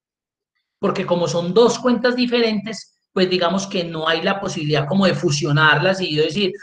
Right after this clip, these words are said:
"Ah, es que como tengo la cuenta de la U T P y tengo la cuenta de la Católica y tengo la cuenta de la Institución Educativa de Jesús de la Buena Esperanza, entonces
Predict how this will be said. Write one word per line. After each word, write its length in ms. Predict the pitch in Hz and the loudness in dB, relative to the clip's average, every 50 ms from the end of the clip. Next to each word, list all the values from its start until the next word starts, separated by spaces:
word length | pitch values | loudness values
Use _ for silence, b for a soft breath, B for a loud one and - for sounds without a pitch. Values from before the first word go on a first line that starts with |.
| B B | B B
"Ah, 140 | - 220 247 | 2 2 4
es 80 | - 240 | 4 2
que 140 | 254 247 | -2 0
como 200 | - 233 214 196 | 0 0 0 2
tengo 220 | - 202 196 208 220 | 2 0 0 2 2
la 160 | 220 196 - | 2 2 2
cuenta 280 | - 196 180 - 220 220 | 0 -2 -2 2 2 4
de 100 | 214 202 | 6 6
la 100 | 180 170 | 6 4
U 160 | 165 165 151 | 4 2 0
T 140 | - 214 214 | -2 -4 0
P 280 | - 226 226 233 226 226 | 2 2 4 6 4 4
y 80 | 220 - | 2 0
tengo 240 | - 226 226 220 | -4 -2 0 0
la 140 | 214 196 185 | 2 2 0
cuenta 260 | - 190 175 - - | -2 -6 -6 -2 -2
de 80 | 214 208 | 0 0
la 100 | 190 185 | 0 -2
Católica 560 | - 170 170 - 185 185 185 185 202 - 226 | -2 -4 -4 -2 0 0 2 0 0 -2 -2
y 80 | 190 - | -4 -4
tengo 240 | - 175 170 185 202 | -4 -6 -4 -2 -2
la 120 | 202 180 | -2 -2
cuenta 500 | - 180 170 156 143 160 196 202 190 196 B B B B B B _ | -2 -6 -8 -6 -2 0 0 0 0 -2 B B B B B B _
de 160 | - - 180 | -2 0 2
la 60 | 180 180 | 2 2
Institución 540 | 151 - - 147 143 180 156 156 175 170 | 0 -2 -6 -8 -8 -6 -4 -2 -2 0
Educativa 480 | 185 202 208 - 196 175 - 165 170 185 | 0 -2 0 0 0 0 2 2 2 2
de 80 | 202 175 | 4 2
Jesús 260 | 185 175 147 143 147 | 2 0 0 0 0
de 80 | 170 | 2
la 100 | 165 160 | 2 2
Buena 200 | 156 156 156 185 | 2 2 0 -2
Esperanza, 500 | 202 196 - - 170 165 156 156 151 175 | -2 -4 -2 0 0 0 0 0 -2 -2
entonces 720 | 190 196 - 208 202 196 - 202 214 208 - - - _ | -2 -2 -2 -2 -2 -2 -2 -2 -2 -4 -4 -8 -14 _